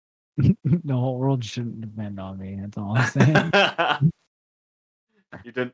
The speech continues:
Speaker 2: make the Avengers cut, did you? <laughs>
Speaker 1: Let me see. Rent
Speaker 2: Not the
Speaker 1: now,
Speaker 2: side.
Speaker 1: dude.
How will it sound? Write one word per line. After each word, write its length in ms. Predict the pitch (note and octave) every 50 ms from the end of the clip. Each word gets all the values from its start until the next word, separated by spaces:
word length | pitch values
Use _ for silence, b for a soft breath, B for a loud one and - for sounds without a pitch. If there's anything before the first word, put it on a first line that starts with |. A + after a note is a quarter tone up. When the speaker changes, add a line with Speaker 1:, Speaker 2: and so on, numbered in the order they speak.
| _ B2+
Speaker 2:
make 220 | B2+ A#2+ A#2+ B2
the 120 | B2+ A#2+ A2+
Avengers 560 | A2+ A2 A2+ A2 A2+ A2 G#2 A2+ A2+ A2 - _ -
cut, 280 | A#2+ A2+ A#2 - - -
did 240 | C#3 C3+ C3+ B2 B2 - -
you? 180 | E3 D#3+ D3+ C#3+ -
<laughs> 480 | F#3 E3+ - - F3 F3 F3 - - - _ _ _ _ _ _ _ _ _ _ _ _ _ _
Speaker 1:
Let 100 | - A#2+
me 80 | A#2 A2+
see. 220 | - - - F#2 F2 F#2
Rent 380 | F#2+ G2+ A2 A#2+ C#3 D3+ E3 -
Speaker 2:
Not 120 | A2+ B2+
the 100 | C3 C3
Speaker 1:
now, 200 | B2+ A#2+ A2+ G#2+
Speaker 2:
side. 280 | G2+ F#2+ F#2+ A2+ A2+ G2+
Speaker 1:
dude. 160 | G2+ G#2 A2